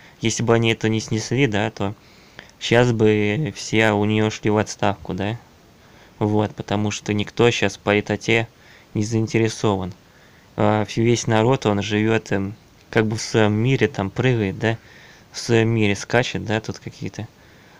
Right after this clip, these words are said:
А политики чё-то отдельно там квякают, да, квякают там чё-то и в отдельном мире с-, своём живут. Для них отдельные отчёты, то есть отвязались от народа опять.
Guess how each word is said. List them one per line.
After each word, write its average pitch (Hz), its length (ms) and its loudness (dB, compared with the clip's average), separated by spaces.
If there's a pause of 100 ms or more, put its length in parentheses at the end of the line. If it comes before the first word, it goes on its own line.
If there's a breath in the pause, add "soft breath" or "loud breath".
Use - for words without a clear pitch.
(120)
А 104 760 4
политики 113 480 0
чё-то 107 320 -2
отдельно 104 420 0
там 101 200 -8
квякают, 110 580 -2
да, 107 220 -2 (960 loud breath)
квякают 110 560 0
там 98 180 -12
чё-то - 340 -10
и 101 460 -6
в 98 120 -8
отдельном 110 440 0
мире 107 260 0
с-, - 200 -14
своём 101 420 -4
живут. 110 420 -2 (460 loud breath)
Для 117 160 2
них 107 180 -2
отдельные 107 480 2
отчёты, 117 340 -4
то - 140 -6
есть 101 180 -4
отвязались 113 560 0
от - 80 -10
народа 110 380 2
опять. - 300 -6